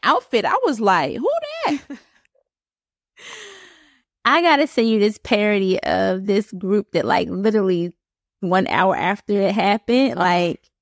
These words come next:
Speaker 2: they already had a sketch up. It was so funny.
Speaker 1: <laughs>
Speaker 2: But, um, I don't know what that was, but I want him to come back to himself. So
Speaker 1: Yeah.
Speaker 2: But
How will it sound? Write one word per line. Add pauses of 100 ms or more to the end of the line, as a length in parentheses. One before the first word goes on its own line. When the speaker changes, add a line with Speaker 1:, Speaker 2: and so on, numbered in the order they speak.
Speaker 2:
they
already
had
a
sketch
up.
It
was
so
funny.
Speaker 1:
<laughs> (420)
Speaker 2:
But,
um, (360)
I
don't
know
what
that
was,
but
I
want
him
to
come
back
to
himself. (160)
So (200)
Speaker 1:
Yeah. (120)
Speaker 2:
But